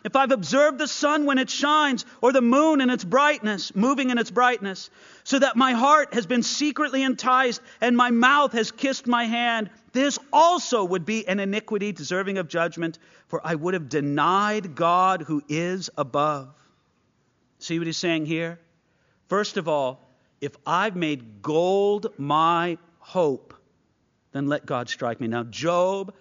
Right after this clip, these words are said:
was an incredibly wealthy man. And this shows us something. It is possible to be very wealthy in the things of this world and not make it your hope. I've got no word of condemnation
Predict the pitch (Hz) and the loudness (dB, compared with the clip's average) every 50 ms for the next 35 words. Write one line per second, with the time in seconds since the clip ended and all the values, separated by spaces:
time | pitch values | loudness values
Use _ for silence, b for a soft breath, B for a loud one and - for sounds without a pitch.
0 | b b b b - 131 139 120 139 139 123 117 - - - - - 139 139 156 | b b b b -10 -8 -8 -8 -8 -8 -10 -10 -12 -14 -14 -8 -4 -4 -4 -4
1 | 170 170 147 156 156 156 131 127 127 123 120 - - 123 120 117 107 101 90 82 | -4 -6 -8 -8 -6 -6 -4 -2 -2 -2 -4 -6 -8 -8 -6 -6 -8 -10 -12 -14
2 | 76 - _ _ _ _ _ _ _ _ _ _ _ b b b b b b 147 | -18 -20 _ _ _ _ _ _ _ _ _ _ _ b b b b b b -4
3 | 190 254 - - - 254 254 240 - 175 - - 160 127 110 - - 90 87 - | -2 -2 -2 -2 0 2 2 0 0 -4 -6 -4 -6 -6 -6 -10 -16 -20 -20 -20
4 | _ b b b b b b b _ - 196 240 254 269 233 - - - - 220 | _ b b b b b b b _ 0 0 2 2 0 -2 -4 -6 -4 0 2
5 | 214 220 220 - 208 170 143 156 156 156 - 156 127 151 151 135 110 147 160 180 | 2 2 0 0 -2 -2 0 0 0 -2 -4 -4 -4 -4 -4 0 0 2 2 2
6 | 208 233 254 196 156 170 180 196 208 202 - - 151 131 131 143 135 143 147 143 | 2 0 -2 -2 0 2 2 2 2 0 -2 -4 -4 -2 -2 -4 -4 -4 -4 -4
7 | 135 - - 180 190 196 170 180 156 175 165 - - 170 170 160 147 135 135 131 | -4 -4 -4 -4 -4 -4 -6 -6 -4 -6 -6 -4 -2 0 0 2 2 0 -2 -4
8 | b b b b b - 160 160 156 160 170 180 190 190 - 156 170 170 160 - | b b b b b -2 0 0 0 0 2 2 2 0 -2 -4 -4 -4 -4 -6
9 | 170 - 143 147 139 135 156 135 120 107 - _ _ _ _ _ _ _ _ _ | -6 -4 -4 -4 -2 0 -2 -2 -2 -4 -8 _ _ _ _ _ _ _ _ _
10 | _ _ _ _ _ _ _ _ _ _ b b b b b b b 170 185 208 | _ _ _ _ _ _ _ _ _ _ b b b b b b b -2 0 2
11 | 247 254 247 196 202 233 254 254 220 254 262 262 262 262 254 247 247 - 220 240 | 2 0 0 0 0 0 0 0 2 2 2 4 4 2 2 0 -2 -2 -2 0
12 | 254 254 247 254 240 233 233 220 220 208 - - 226 208 220 208 | 0 0 0 0 0 0 2 2 0 0 -2 -4 -4 -6 -6 -8